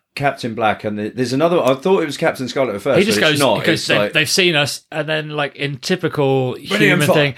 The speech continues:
Speaker 1: Yeah.
Speaker 2: they just fucking blow it up. It's just like, "Right, attack." So that's the origin stories of why the Mistrons are disgruntled, so it seems. The, the whole thing just fucking explodes. It's massive, this huge, like, proper flames <laughs> explosion, you know.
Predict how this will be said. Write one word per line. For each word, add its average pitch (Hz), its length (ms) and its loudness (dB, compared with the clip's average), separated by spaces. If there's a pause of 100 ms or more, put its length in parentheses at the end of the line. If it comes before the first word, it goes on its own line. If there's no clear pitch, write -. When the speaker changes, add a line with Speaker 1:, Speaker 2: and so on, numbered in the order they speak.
(100)
Speaker 1:
Yeah. 123 80 -4
Speaker 2:
they 160 100 4
just 175 180 -2
fucking 170 520 0
blow 156 240 4
it 147 80 4
up. 127 340 0
It's 135 260 -4
just 131 140 -8
like, 117 160 -6
"Right, 139 280 2
attack." 143 420 -2
So - 160 0
that's 165 300 0
the 147 160 -2
origin 131 280 -2
stories 107 300 -2
of 101 100 -8
why 113 200 2
the 107 340 0
Mistrons 123 420 2
are 98 40 -4
disgruntled, 101 840 -2 (220)
so 101 200 0
it 85 140 -6
seems. 98 260 -2 (480)
The, 143 120 -12
the 131 160 -2
whole 262 320 2
thing 160 280 2
just 127 160 0
fucking 131 300 2
explodes. 117 540 0
It's 113 100 -8
massive, - 400 -4
this 135 260 -8
huge, 214 240 -2
like, 135 260 -4
proper 208 360 2
flames 135 600 0
<laughs> 82 80 -6
explosion, - 580 -4
you 180 60 2
know. 117 220 0